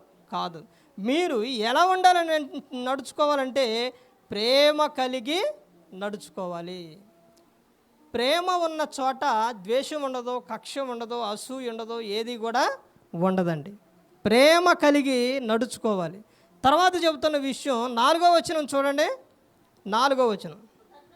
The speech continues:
మ్మ్, నాలుగో వచనం ఏం చదువుతున్నాం? "కృతజ్ఞతా వచనమే ఉచ్చరింపవలెను గాని మీరు బూతులైనను పోకిరి మాటలైనను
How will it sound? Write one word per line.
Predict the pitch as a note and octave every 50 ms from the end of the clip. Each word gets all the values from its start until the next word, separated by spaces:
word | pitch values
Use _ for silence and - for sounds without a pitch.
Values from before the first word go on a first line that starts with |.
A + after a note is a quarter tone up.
| _ _ D#4+ D#4+ D#4+ D#4+ D#4+ D#4 D#4+ D#4+ D#4+ E4 D#4+ D#4+ E4 E4 _ D#4 D#4+ D#4 D#4 D#4 D4+ D4 D4 D4 D4 D4 D4 _ _ - - - _ _ _ _ _ _ _ _ _ A#3
మ్మ్, | A#3+ F3 F#3+ G3+ G#3+ G#3+ G#3 G3 F#3+ F3+ E3+ D#3+ D3+ D3+ D3+ D#3+
నాలుగో | F#3 G#3 A3+ A#3+ B3 B3
వచనం | A#3+ A#3 - A#3 A#3
ఏం | A#3 A#3 A#3
చదువుతున్నాం? | A#3 A3+ A3+ A#3 B3+ B3 -
"కృతజ్ఞతా | C4 B3+ A#3 D4 D#4+ E4+ E4+ E4 E4+ F4 F4 E4+ F4 F4 F4
వచనమే | F4 E4 E4 - E4 E4 E4 E4 E4 D#4+
ఉచ్చరింపవలెను | D#4 C#4+ C4 B3+ - - D4 D4 D4+ D4 C#4+ A#3 C#4+ C#4 C4 B3+ A#3+ A#3 G#3+ G3+ F#3+ F3
గాని | D#3+ E3 D#3+ E3 E3+ G#3 B3+ D#4+ F#4 G#4 B4 A#4 - _ _ _ _ _ _ - - F#3
మీరు | F3 F#3 G3+ G#3+ A3+ A3+ A3 G#3 G#3 G3+
బూతులైనను | F#3+ E3+ E3 A3 C4+ E4+ F4+ F4+ F#4 F4 E4 D#4+ D#4+ D#4 D#4 D4+ D4 D4 D4+ D#4+ - - - - _ _ - A3+
పోకిరి | A#3+ C#4+ E4 F4+ F4 F4+ F4+ F4+ F4+
మాటలైనను | E4+ D#4+ D#4+ D#4+ D4+ D4 D4+ D4 D4 D4 C#4+ C#4+ D4 D4+